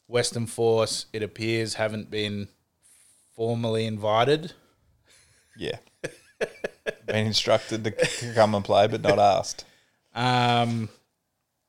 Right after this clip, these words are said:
Speaker 1: so, you know, I don't know. It, you know, it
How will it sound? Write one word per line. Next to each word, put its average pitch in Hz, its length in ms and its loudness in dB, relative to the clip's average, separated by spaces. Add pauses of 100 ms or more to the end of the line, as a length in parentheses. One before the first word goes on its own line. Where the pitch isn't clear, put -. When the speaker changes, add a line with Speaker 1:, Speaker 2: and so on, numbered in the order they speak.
(320)
Speaker 1:
so, 123 560 6
you 127 160 -4
know, 113 80 0
I 117 180 6
don't 117 120 2
know. 107 160 2
It, 110 280 -4 (640)
you 120 100 -8
know, 113 100 0
it 117 400 -2